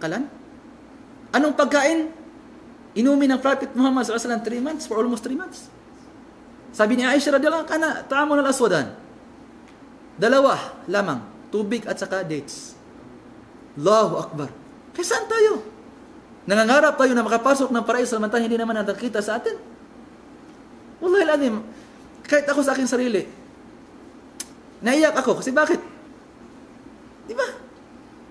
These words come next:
Tatanggap tayo ng sweldo na wala tayong pagtatrabaho? Paano pa kayo ng paraiso? Papasok tayo na wala tayong gagawin dito? Eh, importante, Muslim ako.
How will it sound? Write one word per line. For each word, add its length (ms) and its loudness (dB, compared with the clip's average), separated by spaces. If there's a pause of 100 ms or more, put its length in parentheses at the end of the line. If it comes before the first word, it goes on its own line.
(2250)
Tatanggap 480 0
tayo 160 4
ng 160 0
sweldo 320 2
na 160 0
wala 240 0
tayong 480 0
pagtatrabaho? 800 0 (2250)
Paano 320 4
pa 80 4
kayo 240 2
ng 80 0
paraiso? 560 2 (720)
Papasok 400 2
tayo 160 4
na 80 4
wala 160 6
tayong 160 0
gagawin 320 4
dito? 480 -2 (800)
Eh, 80 -4
importante, 320 2
Muslim 320 0
ako. 240 0